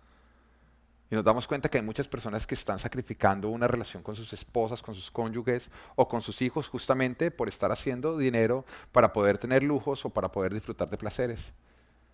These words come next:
Y lastimosamente terminamos sacrificando lo que verdaderamente es importante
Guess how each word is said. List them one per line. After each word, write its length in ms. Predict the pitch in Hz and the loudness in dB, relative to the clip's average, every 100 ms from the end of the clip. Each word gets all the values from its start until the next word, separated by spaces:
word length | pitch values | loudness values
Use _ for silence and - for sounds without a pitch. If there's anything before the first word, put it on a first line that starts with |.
| _ _ _ _ _ _ | _ _ _ _ _ _
Y 60 | 113 | 2
lastimosamente 680 | 113 - 104 - 127 123 131 | 2 0 -4 -2 0 0 2
terminamos 440 | 135 120 98 107 | 2 2 0 0
sacrificando 840 | 139 - - - 104 101 113 135 110 | -2 -2 -4 0 2 2 -2 -4 -6
lo 180 | 110 95 | -8 -2
que 100 | 101 | 0
verdaderamente 680 | 92 90 90 98 110 107 110 | 2 2 2 2 -2 -4 -8
es 100 | - | -10
importante 680 | 113 98 92 87 117 113 | -10 -6 -6 -4 -8 -10